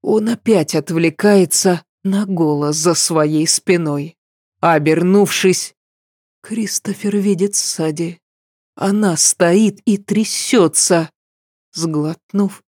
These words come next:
подступает на шаг к нему, и в этот момент Асмодей замахивается, чтобы лишить Кристофера головы. Ей так страшно за Кристофера. Она зла на всех потусторонних.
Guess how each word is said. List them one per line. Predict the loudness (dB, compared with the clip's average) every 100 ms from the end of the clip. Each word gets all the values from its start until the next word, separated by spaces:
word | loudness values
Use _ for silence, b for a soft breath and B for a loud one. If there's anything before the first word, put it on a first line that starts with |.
| _ _ _
подступает | -10 -8 -8 -4 -4 -2 0 0 -2 -4
на | -4
шаг | -4 -2 -2 -2
к | -8 -4
нему, | 2 2 2 2
и | 0
в | 2 4
этот | 4 2 -2
момент | 0 2 4 2 2 2
Асмодей | 0 0 0 4 4 4
замахивается, | 2 2 4 2 2 0 2 0 0 -2
чтобы | -2 -4 2 2 4 4 2 _ _ -14
лишить | -6 -4 -4 -2 -2 -2 -4
Кристофера | -2 0 -2 -2 0 2 2 4
головы. | 4 4 2 0 -6 -10 _ _ _ _
Ей | -6 0 2 2 0
так | 2 2 2
страшно | -2 0 2 2 2 0 2
за | 2 0
Кристофера. | 2 2 2 2 -2 -2 2 2 2 0 _ _ _
Она | -2 0 0 0
зла | 0 2 2 2 0
на | -4
всех | -4 -2 -2 -2 0
потусторонних. | -2 0 -2 0 0 2 0 -2 -6 -8 -14